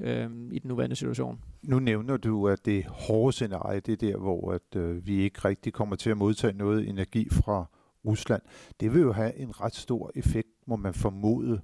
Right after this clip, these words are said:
Speaker 2: på oliepris, naturgaspris. Øh, alligevel, i hvert fald da jeg så, øh,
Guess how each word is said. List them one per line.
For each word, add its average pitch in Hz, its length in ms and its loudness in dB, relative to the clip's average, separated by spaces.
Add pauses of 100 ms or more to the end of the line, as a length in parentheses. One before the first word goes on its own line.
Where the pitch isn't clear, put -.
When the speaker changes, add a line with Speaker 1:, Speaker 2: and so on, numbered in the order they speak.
(200)
Speaker 2:
på 113 280 2 (500)
oliepris, 110 880 0 (100)
naturgaspris. 104 1300 -2
Øh, 92 240 0 (540)
alligevel, 110 680 2 (360)
i - 80 -8
hvert 110 200 4
fald 107 140 2
da 107 200 2
jeg 135 160 4
så, 123 240 0 (360)
øh, 104 320 2